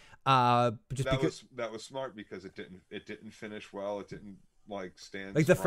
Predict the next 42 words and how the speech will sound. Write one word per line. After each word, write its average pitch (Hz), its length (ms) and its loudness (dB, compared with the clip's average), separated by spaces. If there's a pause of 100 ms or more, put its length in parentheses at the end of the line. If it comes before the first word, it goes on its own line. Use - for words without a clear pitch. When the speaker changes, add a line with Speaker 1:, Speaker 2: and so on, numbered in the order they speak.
Speaker 1:
first 175 180 2
few, 208 160 6
Speaker 2:
throughout. 185 160 0
Speaker 1:
first 190 240 10
few 208 160 4
seasons 196 340 2
of 185 80 4
that 180 220 8
were 139 120 2
fucking 139 480 4
excellent, 143 520 2
but 117 140 0
w- 127 160 0
Speaker 2:
Amazing. 120 480 -2 (360)
Speaker 1:
but 175 180 10
once 160 280 6
it 190 60 12
got, 165 280 8
it 151 100 4
got 165 180 10
to 165 120 6
a 160 60 6
point 160 300 2
where 156 120 10
I 147 80 10
just 135 280 -2
cou-, - 320 0
I 147 120 6
just 127 180 -8
couldn't 151 240 2
Speaker 2:
With 139 120 2
Speaker 1:
go 131 140 6
Speaker 2:
a - 20 2
daughter 143 340 2 (260)
chasing 147 360 -2
around 131 440 0
after 131 380 -2
this 127 360 -8
kid 131 240 -6
in 135 160 -14
New 127 80 -6
York 117 460 -2